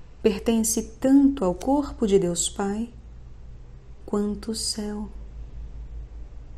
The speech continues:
Mas no espaço deste mundo,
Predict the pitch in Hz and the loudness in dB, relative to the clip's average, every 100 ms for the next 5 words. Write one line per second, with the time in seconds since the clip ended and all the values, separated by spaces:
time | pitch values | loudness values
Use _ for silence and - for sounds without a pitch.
0 | - - - - - - - - 180 190 | -14 -14 -12 -12 -14 -16 -14 -4 2 6
1 | 196 208 190 185 190 190 - 214 208 196 | 6 4 2 2 4 2 0 0 0 0
2 | - 175 180 220 220 220 - 170 165 185 | 0 2 6 6 6 0 -2 -2 -2 -2
3 | 180 160 | -2 -4